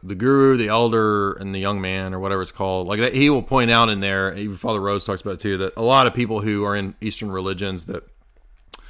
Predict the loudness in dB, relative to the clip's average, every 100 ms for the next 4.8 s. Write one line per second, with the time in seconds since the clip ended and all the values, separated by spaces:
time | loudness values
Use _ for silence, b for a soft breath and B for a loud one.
0 | b b -8 -4 -2 -2 -4 -12 -20 _
1 | _ -16 -16 -16 _ -4 -2 2 2 2
2 | 0 4 6 6 2 -2 -4 -10 b b
3 | b -14 -6 0 4 4 4 0 -4 -16
4 | _ _ -12 -2 2 2 -2 -18